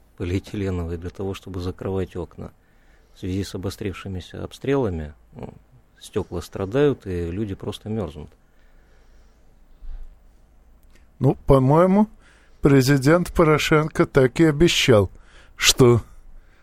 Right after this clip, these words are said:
Speaker 2: мы будем сидеть в тепле, а не мёрзнуть. Ну, насчёт тепла в Киеве – я бы не был таким оптимистом, как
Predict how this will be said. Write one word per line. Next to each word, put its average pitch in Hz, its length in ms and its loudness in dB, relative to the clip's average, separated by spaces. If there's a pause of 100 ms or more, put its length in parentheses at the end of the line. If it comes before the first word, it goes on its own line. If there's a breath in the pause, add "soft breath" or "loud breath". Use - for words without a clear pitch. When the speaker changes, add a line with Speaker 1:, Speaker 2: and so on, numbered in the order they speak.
(140)
Speaker 2:
мы 147 440 4
будем 127 680 4 (520 soft breath)
сидеть 139 580 4
в - 100 -10
тепле, 175 560 4
а 131 220 6
не 139 360 2
мёрзнуть. 101 720 2 (380 soft breath)
Ну, 165 200 4
насчёт 151 520 2
тепла 143 480 6
в - 120 -8
Киеве – 127 640 4 (600 soft breath)
я 139 220 8
бы 156 160 2
не 240 180 8
был 139 220 2
таким 117 500 2
оптимистом, 113 840 2 (600 soft breath)
как - 440 0